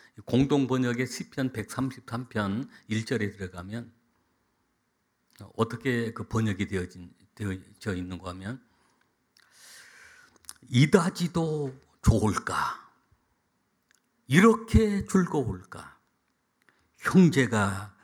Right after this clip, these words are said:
모두 모여 한데 사는, 사는 일." 그러니까 형제가 모두 모여서 한데, 아니, 한 군데 산다는 거예요. 한데 사는 일.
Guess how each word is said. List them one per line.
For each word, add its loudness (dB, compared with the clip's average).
모두 2
모여 4
한데 0
사는, 0
사는 0
일." -10
그러니까 -12
형제가 8
모두 2
모여서 0
한데, 0
아니, -12
한 2
군데 -2
산다는 -4
거예요. -20
한데 -2
사는 -4
일. -14